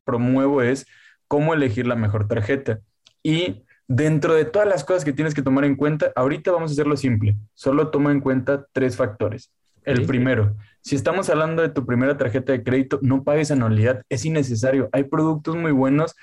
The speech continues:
Speaker 1: que no cobran anualidad. No me importa que tengan acceso a las salas V I P que vas a utilizar tres veces al año. No, ahorita estamos hablando de tu primera tarjeta de crédito sin anualidad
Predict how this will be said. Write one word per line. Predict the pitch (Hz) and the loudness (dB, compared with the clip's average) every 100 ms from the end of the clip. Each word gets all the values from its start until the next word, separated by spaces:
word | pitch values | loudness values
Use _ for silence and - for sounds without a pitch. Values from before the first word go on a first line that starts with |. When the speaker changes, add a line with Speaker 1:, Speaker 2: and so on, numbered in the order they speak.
| - - | -20 -4
Speaker 1:
que | 131 | 0
no | 139 143 | 0 0
cobran | 151 151 151 | 0 2 2
anualidad. | 143 120 110 110 120 127 104 - - | 0 0 0 2 2 0 -4 -18 -6
No | 123 131 | -2 0
me | 170 | 0
importa | 175 160 156 160 | 0 -2 0 -2
que | 151 | -4
tengan | 139 123 143 | -2 0 0
acceso | 139 - 139 156 | 0 -2 0 0
a | |
las | 139 113 | 0 0
salas | 131 135 131 | 0 0 0
V | 123 127 | 0 0
I | 120 | 0
P | 127 113 | -2 -2
que | 123 | -2
vas | 120 | -2
a | |
utilizar | 127 113 107 117 104 | -2 -2 -2 -2 -2
tres | 123 113 | 0 0
veces | 120 123 117 | 0 0 0
al | 113 | 0
año. | 113 123 139 - | 2 2 0 -2
No, | 117 127 104 - - - | 0 0 -2 -8 -20 -4
ahorita | 127 135 | 0 0
estamos | 151 160 156 | 0 0 0
hablando | 139 139 123 | 2 2 0
de | 104 | 0
tu | 127 | -2
primera | 117 120 131 | 0 0 0
tarjeta | 120 127 127 | 0 0 -2
de | 113 | 0
crédito | 131 135 160 156 - | 0 0 -2 -4 -4
sin | - 127 | -2 0
anualidad | 117 120 117 123 160 | 2 0 2 0 0